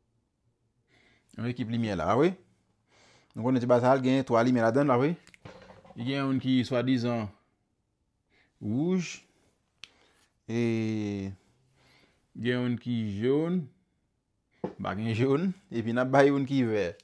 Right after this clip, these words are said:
Oke, menm si m pa mete w nan plas yo nan padone m pou sa, oke, m mete poto a kanpe, m mete limyè yo pa vre, men yo di moun lè l rive la l a pral vire a dwat, nan rive, lè w rive nan limyè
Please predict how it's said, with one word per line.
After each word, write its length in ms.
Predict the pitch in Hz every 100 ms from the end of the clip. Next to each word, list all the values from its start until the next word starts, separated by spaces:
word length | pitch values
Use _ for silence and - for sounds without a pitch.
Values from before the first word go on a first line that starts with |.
| _ _ _ _ _ _ _ _ - _ -
Oke, 480 | 110 120 120 120 85
menm 920 | 87 107 123 101 104 101 98 - 117 123
si 100 | 123
m 60 |
pa 100 | 117
mete 200 | 117 117
w 20 | 110
nan 100 | 101
plas 220 | 104 98
yo 220 | 135 117 95
nan 100 | 104
padone 300 | 104 110 113
m 60 | 101
pou 80 | 104
sa, 220 | 135 165 - - _ _ _ _
oke, 240 | - 117 165 190 - _ - _ -
m 60 | 147
mete 160 | 175 175
poto 180 | 170
a 60 | 165
kanpe, 220 | 143 165
m 40 | 165
mete 160 | 160 147
limyè 240 | 139 110
yo 80 | 87
pa 80 | 107
vre, 100 | 151 254 - _ _ _ _ _ - _
men 160 | - 180
yo 60 | 180
di 80 |
moun 160 | 180 180
lè 80 | 175
l 80 | 180
rive 160 | 165
la 140 | 175 208 -
l 80 |
a 80 | 135
pral 160 | 131 135
vire 300 | 131 147 175 - 127
a 140 | 117 101
dwat, 480 | 113 117 92 82 - _ _ _ _ - - _ _ _ _ _ _ _ _ _ -
nan 160 | 120
rive, 240 | 131 131 127
lè 80 | 135
w 80 |
rive 140 | 139 135
nan 100 | 127
limyè 240 | 135 143